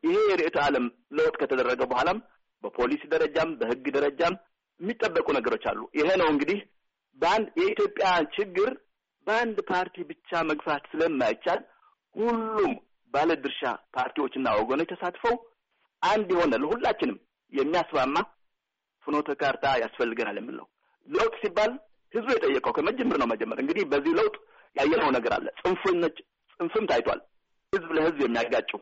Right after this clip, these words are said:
ክልል ከክልል የሚያጋጩ፣ ህዝብን የሚያፈናቅሉ ሁኔታዎችም አይተናል። በአመለካከት ደረጃም የጽንፍ አስተሳሰብ፣ አስተሳሰቦች ተመልክቻለሁ። ይሄ አሁን አልፎ አልፎም እየተራመደ ያለ ሁኔታ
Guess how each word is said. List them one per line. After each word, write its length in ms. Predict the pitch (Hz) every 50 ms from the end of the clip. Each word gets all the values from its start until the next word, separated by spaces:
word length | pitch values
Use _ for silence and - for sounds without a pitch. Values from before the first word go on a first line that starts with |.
| _ _ _ _ _ _ _ _ _ _ _ _ _
ክልል 200 | - 170 175 185 175
ከክልል 380 | - - - - 180 180 175
የሚያጋጩ፣ 540 | 160 143 131 131 127 120 120 131 117 113 - - - - _ _ _ _ _ _ _ _ -
ህዝብን 320 | 131 147 147 175 208 190
የሚያፈናቅሉ 600 | 170 143 143 131 127 - 139 123 117 117 - - 117 - - _ _ _ _ _ _ _ _ _ _ _ _ _ _ _ _ _ _ _ _ _ -
ሁኔታዎችም 520 | 143 156 156 - 156 156 151 - 185 165
አይተናል። 340 | 131 110 117 90 - - - _ _ _ _ _ _ _ _ 131
በአመለካከት 680 | 131 156 165 190 208 214 214 202 196 170 156 160 131
ደረጃም 400 | 135 143 143 143 139 170 196 220 247 - - _ _ _ _ _ _ _ _ _ _ _ -
የጽንፍ 300 | 151 151 - 208 185 170
አስተሳሰብ፣ 460 | 170 180 - - 117 101 - - - _ -
አስተሳሰቦች 520 | 117 120 - - 147 131 - 156 160 175 - - - _ _ _ _ _ _ _ _
ተመልክቻለሁ። 640 | - 147 156 151 - - - - - - - - - - - _ _ _ _ - -
ይሄ 200 | - 156 156 170 196 196 180
አሁን 260 | 165 160 185 220 208
አልፎ 200 | 196 170 160 - 180
አልፎም 320 | 165 160 - 202 208 220 226 - - _ _ _ _ _ _ _ _ -
እየተራመደ 600 | 151 165 165 - 170 160 151 151 151 151 139 139
ያለ 240 | 139 135 135 135 131 127 123
ሁኔታ 240 | 127 135 135 -